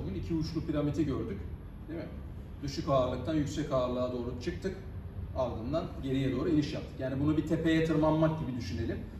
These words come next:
Tırmandık ve aşağıya doğru indik ve sistemimizi tamamladık. Dediğimiz gibi videonun başında bunu başka hareketlerde de kullanabilirsiniz. Birçok harekette kullanırsınız, kullanabilirsiniz bu sistemi. Ee, videomuzu tamamladık,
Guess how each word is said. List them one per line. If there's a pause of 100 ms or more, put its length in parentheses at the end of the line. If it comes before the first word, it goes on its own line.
(140)
Tırmandık (320)
ve
aşağıya
doğru (540)
indik
ve (140)
sistemimizi
tamamladık. (580)
Dediğimiz
gibi
videonun
başında
bunu
başka
hareketlerde
de (720)
kullanabilirsiniz.
Birçok
harekette (100)
kullanırsınız,
kullanabilirsiniz (420)
bu
sistemi. (800)
Ee,
videomuzu
tamamladık,